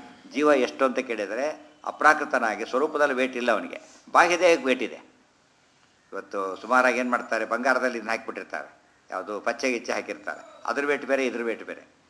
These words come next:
ಇವತ್ತು ಎರಡು ವೇಟ್ ಬೇರೆ, ಬಂಗಾರ ತೂಗೋ ರೀತಿ, ಅದನ್ನ ತೂಗೋ ರೀತಿ ಬೇರೆ. ಎರಡಕ್ಕೂ ವೇಟ್ ಇಲ್ಲ ಅಂತಲ್ಲ, ಮತ್ತೆ ಕೆಲಸಕ್ಕೆ ನೆಗ್ಲಿಜಿಬಲ್ ವೇಟ್ ಅಂತಾರೆ, ತೂಕ ಮಾಡ್ಬೇಕಾದ್ರೆ ಸೇರಿಸಿ ಹೇಳ್ಬಿಟ್ಟು ನೆಗ್ಲಿಜಿಬಲ್ ವೇಟ್ ಅದು ನೋಡಿ ನಮ್ಗೆ ಗೊತ್ತಾಗುತ್ತೆ.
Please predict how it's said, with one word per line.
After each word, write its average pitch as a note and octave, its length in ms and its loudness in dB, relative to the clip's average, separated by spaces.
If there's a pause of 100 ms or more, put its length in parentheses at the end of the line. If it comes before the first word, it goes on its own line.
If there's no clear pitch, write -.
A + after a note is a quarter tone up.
(560)
ಇವತ್ತು G#2 240 -8
ಎರಡು B2+ 280 -2
ವೇಟ್ B2+ 220 -2
ಬೇರೆ, G#2+ 420 -6
ಬಂಗಾರ B2+ 340 0
ತೂಗೋ B2 300 -4
ರೀತಿ, A#2 220 -6
ಅದನ್ನ A#2 200 -2
ತೂಗೋ A2 280 -4
ರೀತಿ G#2 240 -8
ಬೇರೆ. D#2+ 220 -14 (420)
ಎರಡಕ್ಕೂ D3 340 0
ವೇಟ್ D#3 180 2
ಇಲ್ಲ D#3+ 160 6
ಅಂತಲ್ಲ, C#3 300 8
ಮತ್ತೆ A#2 500 0 (380)
ಕೆಲಸಕ್ಕೆ D3 340 2
ನೆಗ್ಲಿಜಿಬಲ್ D3+ 500 4
ವೇಟ್ C3+ 160 4
ಅಂತಾರೆ, G2+ 420 0 (220)
ತೂಕ D3+ 180 0
ಮಾಡ್ಬೇಕಾದ್ರೆ C#3+ 500 2
ಸೇರಿಸಿ C3 240 -2
ಹೇಳ್ಬಿಟ್ಟು A2+ 480 -4 (340)
ನೆಗ್ಲಿಜಿಬಲ್ C3 460 -2
ವೇಟ್ F2+ 200 -6
ಅದು - 280 -18 (380)
ನೋಡಿ E3 140 2
ನಮ್ಗೆ D3+ 160 -2
ಗೊತ್ತಾಗುತ್ತೆ. C3 600 0